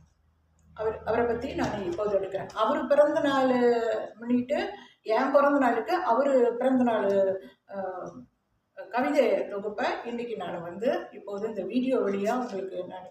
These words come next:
வியூவர்ஸ் உங்களுக்கு வந்து நான், ஆ, சொல்ல போறேன். ஓகே, இந்த வீடியோ எடுக்கிறதுல எனக்கும் சந்தோஷம்தான். ஆ, ஆ,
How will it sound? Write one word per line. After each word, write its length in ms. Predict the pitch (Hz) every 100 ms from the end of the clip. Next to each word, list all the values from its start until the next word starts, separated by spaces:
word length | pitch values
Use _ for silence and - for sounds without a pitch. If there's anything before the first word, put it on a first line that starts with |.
| -
வியூவர்ஸ் 360 | 220 240 233
உங்களுக்கு 340 | 208 208 202 208
வந்து 160 | 208
நான், 200 | 220 190 190 180 170 - _ _ _ _ _ _ _ -
ஆ, 180 | 220 190
சொல்ல 280 | - 208
போறேன். 460 | 214 180 185 233 349 - - - - - -
ஓகே, 420 | - - 262 262 - _ _ _
இந்த 180 | 240
வீடியோ 280 | 233 254 247
எடுக்கிறதுல 500 | 233 233 233 220 277
எனக்கும் 380 | 240 247 311 294
சந்தோஷம்தான். 600 | 247 233 233 233 214 214 - _ -
ஆ, 300 | 240 359 - - - _ _ 190
ஆ, 400 | 185 180 180